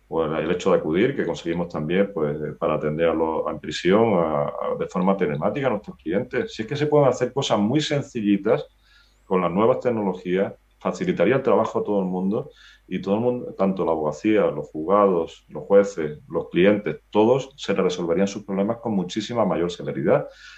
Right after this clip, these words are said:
Y en este caso seguimos viene el nuevo año judicial y seguramente si esta entrevista la tenemos el año que viene, Miguel, o con estos decanos, muchísimos de estos problemas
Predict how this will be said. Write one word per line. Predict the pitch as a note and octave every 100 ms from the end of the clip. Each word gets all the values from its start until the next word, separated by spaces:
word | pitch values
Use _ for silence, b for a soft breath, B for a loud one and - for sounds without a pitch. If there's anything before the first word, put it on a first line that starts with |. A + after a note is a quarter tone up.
| B
Y | F3
en | F#3
este | -
caso | G2+ G2+ B2+ B2+ - _ _
seguimos | - - G#2+ C3 F2+ - _ _
viene | F2+ F2
el | D2+
nuevo | E2 E2
año | E2 E2
judicial | F#2 F2 - B2 D#3 E3
y | F#2+
seguramente | - E2+ G2 A2+ A2 D#2
si | D2+ F2
esta | F2
entrevista | F#2 F2+ G2 B2+ E2+
la | D2
tenemos | D#2+ E2+ F2+
el | F#2
año | F2 F2
que | G2
viene, | B2 B2
Miguel, | F#2+ A2 E3+ b b b _
o | -
con | E2+
estos | F2 F#2
decanos, | F#2+ F#2 A2+ B2+
muchísimos | G2+ F2 G2 G2 G2
de | G2
estos | G2+
problemas | - G2+ G#2 A#2+